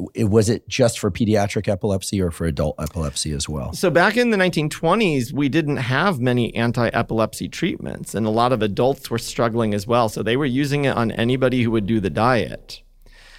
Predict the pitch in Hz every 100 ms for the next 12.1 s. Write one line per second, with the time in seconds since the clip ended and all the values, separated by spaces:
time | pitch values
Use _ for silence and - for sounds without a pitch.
0 | - _ 156 156 151 156 - _ _ _
1 | _ _ - 117 156 165 165 214 214 190
2 | 180 190 180 - 175 165 165 156 - -
3 | - _ - - 143 156 160 156 151 160
4 | 151 139 - 147 135 127 113 131 139 131
5 | 131 127 120 127 127 135 139 127 123 95
6 | 123 120 117 120 117 117 120 - - 143
7 | - 78 - - - - - 117 117 110
8 | - 156 120 110 120 131 139 135 - 135
9 | 127 - - 151 160 143 123 120 113 117
10 | 143 - 143 104 110 104 95 - 110 98
11 | - 330 370 - 113 - - 101 104 214
12 | -